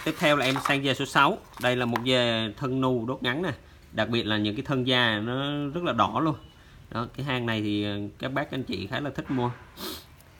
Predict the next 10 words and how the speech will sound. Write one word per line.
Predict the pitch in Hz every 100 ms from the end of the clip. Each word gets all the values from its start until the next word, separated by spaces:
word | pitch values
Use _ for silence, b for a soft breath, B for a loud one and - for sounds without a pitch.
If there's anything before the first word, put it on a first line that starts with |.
| - -
Rồi, | 113 107 101
thân | 123 117
nu | 120 117
mập | 107 104
nè. | 98 98 - - - -
Thân | 110
đây | 110 113
về | 107
chăm | 107 117
thì | 113